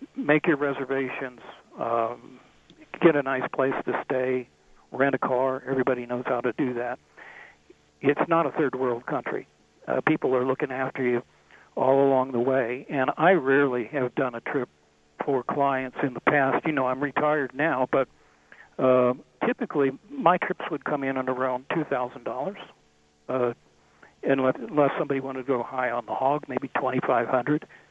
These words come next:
So it's an easy, it's an easy process. You book yourself. Secondly, you drive yourself. If you start hiring a coach and a driver twenty-four seven, that'll, that's a real budget wrecker.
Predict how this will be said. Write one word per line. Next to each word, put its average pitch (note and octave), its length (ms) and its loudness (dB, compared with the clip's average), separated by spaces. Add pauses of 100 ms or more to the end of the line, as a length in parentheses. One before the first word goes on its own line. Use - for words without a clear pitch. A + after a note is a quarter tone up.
(420)
So G3 160 8
it's F3+ 120 0
an E3+ 80 0
easy, F3+ 320 -2
it's D3+ 160 -4
an F#3 160 2
easy F#3 240 -2
process. E3 540 0
You C#3 100 -12
book D#3+ 300 -4
yourself. D#3+ 440 -2 (1120)
Secondly, E3 600 2
you C3+ 180 4
drive F3+ 400 0
yourself. A#2+ 480 -2 (300)
If - 140 -8
you D3+ 140 -2
start D3 240 0 (140)
hiring C#3+ 400 2
a A#2+ 60 -6
coach D3 360 2
and A#2+ 120 -6
a A#2 60 -8 (760)
driver C#3 500 4
twenty-four C3+ 640 -4
seven, B2+ 360 -2 (460)
that'll, C3 380 2
that's C#3 200 0
a C#3 60 2
real B2+ 220 -2
budget C3+ 360 -2
wrecker. B2+ 400 -6